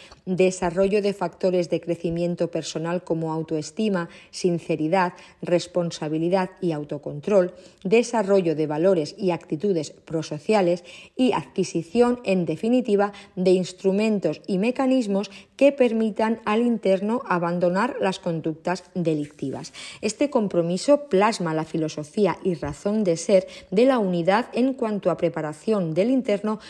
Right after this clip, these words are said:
para su deshabituación y desintoxicación de sustancias, en su caso,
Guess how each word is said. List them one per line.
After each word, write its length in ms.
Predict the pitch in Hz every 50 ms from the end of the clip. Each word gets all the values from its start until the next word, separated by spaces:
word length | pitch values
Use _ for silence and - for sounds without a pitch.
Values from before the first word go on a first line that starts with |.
| - - _
para 200 | - 220 240 277
su 180 | 269 - - 208
deshabituación 1000 | 180 180 170 - - 165 156 160 160 156 - 165 156 160 - - 233 247 285 311 -
y 120 | 233 247
desintoxicación 1080 | 247 285 277 - - 214 202 190 190 175 180 - - 165 - 165 160 - 180 190 208 220 - - - - -
de 220 | 170 175 165 175
sustancias, 800 | 165 - - 147 - - - 175 170 170 160 - 151 135 135 - -
en 200 | - 233 247 240
su 120 | - 262
caso, 380 | 262 240 220 - - 247 247